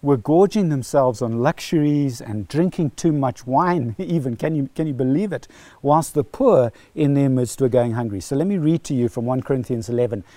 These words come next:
twenty to twenty-two. Paul says to the Corinthians, "When you come together, it is not the Lord's Supper that you eat, for in eating, each one goes ahead with his own meal. One goes hungry,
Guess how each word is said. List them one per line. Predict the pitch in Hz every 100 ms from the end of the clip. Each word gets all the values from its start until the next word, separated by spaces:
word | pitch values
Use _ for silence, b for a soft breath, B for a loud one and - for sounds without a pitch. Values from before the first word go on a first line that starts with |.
| b
twenty | - 131 127
to | 120
twenty-two. | - 123 113 - 104 - _ _ -
Paul | 170 190
says | - 131 - B B B B
to | -
the | 135
Corinthians, | - 135 113 104 95 b b
"When | 147 247
you | 262
come | - 208
together, | - 120 107 95 101 _ _ b b b
it | - 220
is | 190
not | 202 240 -
the | 151
Lord's | 127 160 143
Supper | - 180 202 156
that | 110 104
you | 104 110
eat, | 135 208 - - _ b b b
for | - 180 175
in | 180 -
eating, | 208 269 - 160 143 - -
each | 220 240 -
one | 185 160
goes | 139 151 160
ahead | 139 165 147
with | 143
his | 131 135
own | 143 143
meal. | 196 269 - _ _ _ _ _ _ _
One | - 156 175
goes | 151 143 131
hungry, | - 185 185 247